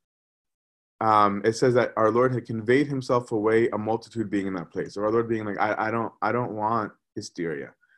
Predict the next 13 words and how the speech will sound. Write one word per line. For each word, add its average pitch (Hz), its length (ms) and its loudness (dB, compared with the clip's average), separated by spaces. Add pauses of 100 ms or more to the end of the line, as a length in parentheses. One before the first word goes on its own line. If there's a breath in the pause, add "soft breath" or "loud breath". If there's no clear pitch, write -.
(160)
I 104 140 6
don't 113 240 2
want 113 160 0
a 107 40 -2
mass 104 340 -4
of 95 100 -14
people 101 280 -8
around 87 320 -4
me. 82 160 -8
I'm 101 140 -4
not 110 220 -2
looking 101 360 -8
for, 95 600 -4